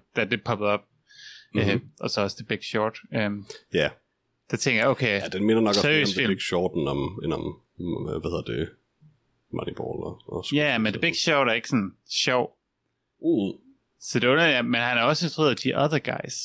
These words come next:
Speaker 1: Men det var ikke den, de fokuserede på, og sådan at sige,
Speaker 2: Han er
Speaker 1: "Hey, det er ham, der lavede The Other Guys."
Speaker 2: Har han også instrueret den?
Speaker 1: Øh,
Speaker 2: Jeg kan se, han har producer, han har
Speaker 1: ja,
Speaker 2: nok også instrueret
Speaker 1: han
Speaker 2: den,
Speaker 1: er.
Speaker 2: men, øh, ja.
Speaker 1: Men det har han. Øh, og Step Brothers, selvfølgelig. Øh, så det er sådan helt underligt, de valgte, de har taget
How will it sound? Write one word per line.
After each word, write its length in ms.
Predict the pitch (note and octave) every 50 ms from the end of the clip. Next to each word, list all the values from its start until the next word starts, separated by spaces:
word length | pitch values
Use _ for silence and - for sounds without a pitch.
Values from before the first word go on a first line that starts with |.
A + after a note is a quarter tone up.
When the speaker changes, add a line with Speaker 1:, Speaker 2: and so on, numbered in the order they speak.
| - -
Speaker 1:
Men 140 | - B2 A#2 A2
det 60 | B2+
var 60 | C#3
ikke 180 | D3+ - _ - -
den, 160 | D#3+ D3+ D3+
de 100 | B2+ - A#2 -
fokuserede 540 | - C3 A2+ A2+ - - - C#3+ C#3 A2+ G#2+ - -
på, 120 | - G#2+
og 160 | A2 A2 G#2+
sådan 240 | - - G#2 G2+ G2+
at 60 | G2+
sige, 180 | - - A2+ G#2+
Speaker 2:
Han 100 | G#2 G2+
er 440 | - _ _ - - - - - D#3
Speaker 1:
"Hey, 120 | D3+ C3+
det 100 | A#2 A2+
er 40 | A2
ham, 140 | A2+ B2+ B2+
der 80 | B2
lavede 200 | A#2 A2+ A#2+ A#2
The 140 | A#2 B2+ C3
Other 140 | C#3 C#3 C3+
Guys." 300 | - G#2 - - - - - - - _ - -
Speaker 2:
Har 140 | C3 C3
han 100 | A#2 A2+
også 160 | A#2+ A#2+ - G#2+
instrueret 220 | - - A2+ A2
den? 60 | G2+ D#2+
Speaker 1:
Øh, 20 |
Speaker 2:
Jeg 80 | E2+ F2+
kan 60 | F#2+
se, 120 | - C#3
han 60 | A2
har 100 | F#2 - - _ - -
producer, 380 | - - - G#2+ B2 A#2+ G#2
han 100 | F2 E2
har 60 | D#2+
Speaker 1:
ja, 80 | - A#2
Speaker 2:
nok 80 | - G#2
også 160 | - - D#2+
instrueret 320 | D2+ - - F2 D#2 G#2
Speaker 1:
han 100 | G#2+ G#2
Speaker 2:
den, 80 | F#2 F#2+
Speaker 1:
er. 40 | F2+
Speaker 2:
men, 140 | F2 F2+ F#2
øh, 60 | F#2 - G2+
ja. 60 | -
Speaker 1:
Men 80 | A#2 A2
det 60 | G#2
har 80 | G2+ F#2+
han. 120 | F#2 G2 - _ _ _ _ _ _ _ _ _ _ - - - - - - - _ - -
Øh, 420 | B2 A2+ A2 G#2 G#2 G#2+ G#2+ A#2 A#2+ -
og 260 | - A2 G#2 G#2+ G2+
Step 220 | - - C3 A#2 -
Brothers, 280 | - G#2+ G2+ G2+ G2+ -
selvfølgelig. 440 | - - - A2+ G#2+ G#2+ A2 A#2+ - _ _ -
Øh, 280 | A#2 A2 G#2+ G2+ G2+ G2+ G#2+ _ _ _ - - - - _ -
så 140 | - - B2+
det 60 | A#2
er 40 | A#2
sådan 140 | - D#3 E3
helt 160 | E3+ D#3 D3+
underligt, 320 | C#3 D3 D3+ D#3 D3 B2
de 100 | C3+ A#2+
valgte, 180 | A#2 A#2+ A#2+ G#2
de 40 | B2
har 60 | A#2+
taget 340 | - - C#3+ C3+ C3 C3